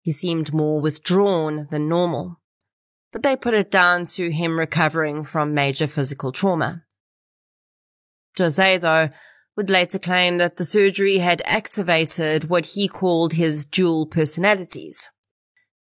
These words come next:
This Jekyll and Hyde idea he had of himself became more of a permanent feature in his life.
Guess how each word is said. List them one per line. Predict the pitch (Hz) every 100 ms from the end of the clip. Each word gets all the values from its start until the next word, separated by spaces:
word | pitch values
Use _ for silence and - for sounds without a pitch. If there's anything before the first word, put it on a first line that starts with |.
| -
This | 151 - -
Jekyll | - 175 - 160 151
and | 147
Hyde | 143 190 196 185 170
idea | 143 147 147 151 147 147
he | 143 156 147
had | 135 165 160
of | 147
himself | 139 143 160 147 143 - - - - _ _
became | - 220 247
more | 233 208 214
of | 202
a | 202
permanent | - 196 190 175 165 156
feature | - 214 202 -
in | 131 135
his | 139 131
life. | 156 151 151 -